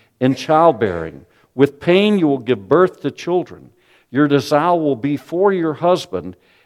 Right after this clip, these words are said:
and he will rule over you.'" And then verse seventeen, "To Adam he said, 'Because you listened to your wife and ate from the tree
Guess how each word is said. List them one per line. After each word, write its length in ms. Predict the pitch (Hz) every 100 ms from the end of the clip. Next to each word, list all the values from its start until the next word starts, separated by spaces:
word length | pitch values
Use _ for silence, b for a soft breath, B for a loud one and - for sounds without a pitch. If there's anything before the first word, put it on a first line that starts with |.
| -
and 180 | 123 123
he 220 | 120 160
will 220 | 143 131
rule 360 | 120 143 143 120
over 280 | 143 139 104
you.'" 240 | 69 67 - _ _ _ _ _ _ _
And 160 | - 98
then 160 | 127 135
verse 260 | 131 131
seventeen, 680 | - 143 131 127 139 127 127
"To 180 | 123 113
Adam 380 | 117 147 156 139
he 160 | 131
said, 540 | - - 87 80 78 - _ _
'Because 340 | - 110 120 -
you 120 | 110
listened 460 | 127 165 - 165 147
to 100 | 135
your 160 | 120
wife 560 | 110 117 151 170 160 -
and 160 | 110
ate 320 | 110 135 151 -
from 180 | 127
the 100 | 117
tree 460 | 110 - 151 156 151